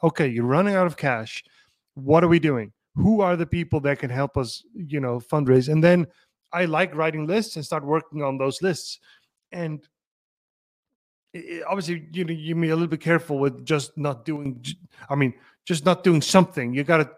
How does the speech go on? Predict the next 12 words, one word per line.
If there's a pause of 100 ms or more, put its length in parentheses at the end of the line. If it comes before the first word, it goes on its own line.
be
a
l-,
somewhat (960)
go
towards
some
kind
of
goal,
but (100)
it,